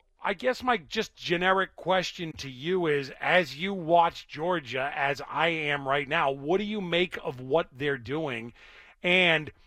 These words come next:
if you had the choice that the people in Georgia have right now, would you frequent any of these establishments? One of the guys John King had on Lightning owns a gym.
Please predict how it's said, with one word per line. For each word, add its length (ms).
if 260
you 280
had 280
the 80
choice 440
that 200
the 60
people 360
in 140
Georgia 480
have 320
right 220
now, 320
would 380
you 200
frequent 540
any 220
of 80
these 220
establishments? 680
One 180
of 60
the 80
guys 300
John 220
King 200
had 200
on 180
Lightning 320
owns 200
a 60
gym. 580